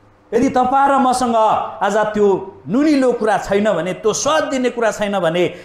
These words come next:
तपाईँ र मैले प्रभु येशू ख्रिस्टलाई या पवित्र आत्मालाई आज नै भन्नुपर्ने छ, "प्रभु, मेरो जीवनमा म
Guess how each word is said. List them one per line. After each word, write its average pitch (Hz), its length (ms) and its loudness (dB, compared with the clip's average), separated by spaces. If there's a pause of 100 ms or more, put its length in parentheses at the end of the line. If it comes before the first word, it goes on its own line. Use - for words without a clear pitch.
(120)
तपाईँ 254 340 2
र 294 140 2
मैले 226 260 4 (280)
प्रभु 233 200 0
येशू 269 400 0
ख्रिस्टलाई 220 440 0 (200)
या 208 120 2 (100)
पवित्र 285 360 0
आत्मालाई 240 580 0 (240)
आज 190 240 0
नै 214 200 0
भन्नुपर्ने 175 520 -2
छ, 165 100 -6 (400)
"प्रभु, 147 220 2 (340)
मेरो 139 300 0
जीवनमा 147 580 -2 (420)
म 120 80 -8